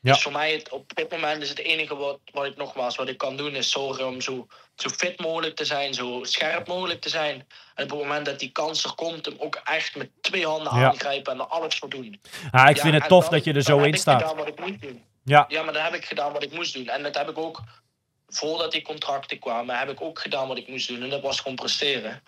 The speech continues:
Speaker 1: Ja.
Speaker 2: Ja, en dan is dit, er verandert op dat gebied niet veel. Er komt alleen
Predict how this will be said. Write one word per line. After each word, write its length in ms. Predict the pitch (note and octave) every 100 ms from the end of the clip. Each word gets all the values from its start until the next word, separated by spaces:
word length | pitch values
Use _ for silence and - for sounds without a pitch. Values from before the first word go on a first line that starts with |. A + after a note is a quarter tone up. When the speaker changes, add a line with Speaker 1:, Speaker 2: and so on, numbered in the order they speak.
| -
Speaker 1:
Ja. 200 | A#2+ B2+ - _
Speaker 2:
Ja, 180 | - C3+
en 60 |
dan 140 | C3 B2+
is 240 | C#3 - _
dit, 200 | C#3 D3 - - - -
er 120 | D3
verandert 480 | C3+ D3 F3+ F#3 D#3
op 140 | D#3
dat 180 | D#3+ D#3
gebied 340 | - D3 C#3+ C#3+
niet 180 | C3+ -
veel. 360 | C3 A#2 A2 -
Er 120 | -
komt 200 | - D3+
alleen 440 | C#3 C#3+ D3 C#3